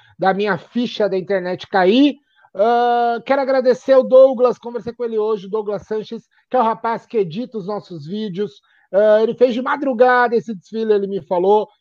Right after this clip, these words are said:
Então fica aqui muito obrigado, esses parceiros que surgem. Quem tem parceiro não fica na estrada. Já havia, já ouvi essa frase muitas vezes e eu tô sabendo que o Douglas é um parceiraço nosso,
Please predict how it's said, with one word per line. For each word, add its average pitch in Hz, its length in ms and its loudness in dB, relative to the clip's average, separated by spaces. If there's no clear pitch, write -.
Então 220 140 -4
fica 185 140 -4
aqui 226 140 -6
muito 226 200 -6
obrigado, 196 400 -2
esses - 260 -8
parceiros 226 580 2
que - 120 -14
surgem. 226 460 -2
Quem 320 180 0
tem 269 140 -4
parceiro 240 440 2
não 240 180 -4
fica 226 220 -12
na 202 100 -8
estrada. 233 600 -2
Já 202 140 0
havia, 220 440 0
já 185 100 2
ouvi 214 240 4
essa 233 220 0
frase 214 280 -4
muitas 214 280 -8
vezes 220 400 2
e 196 80 -2
eu 220 140 2
tô 220 200 0
sabendo 226 680 -2
que - 120 -10
o 214 40 -4
Douglas 220 400 4
é 220 40 -6
um 214 80 -8
parceiraço 202 680 -2
nosso, 202 440 -6